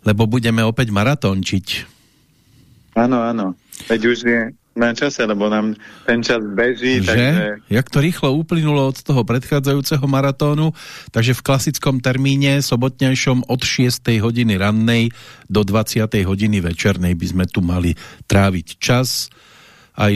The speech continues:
Speaker 1: dúfam, s našimi poslucháčmi. Opäť si pripravíme nejaké indície pre nich a darčeky, ale hlavne témy.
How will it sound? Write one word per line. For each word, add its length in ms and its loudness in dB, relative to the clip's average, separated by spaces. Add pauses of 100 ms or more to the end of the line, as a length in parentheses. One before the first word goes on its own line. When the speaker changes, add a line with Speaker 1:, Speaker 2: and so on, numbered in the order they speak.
Speaker 1:
dúfam, 380 -2
s 100 -2
našimi 360 0
poslucháčmi. 800 0
Opäť 220 -2
si 120 -2
pripravíme 540 0
nejaké 320 0
indície 800 2
pre 220 0
nich 380 0
a 120 -4
darčeky, 760 0
ale 260 -2
hlavne 340 0
témy. 520 2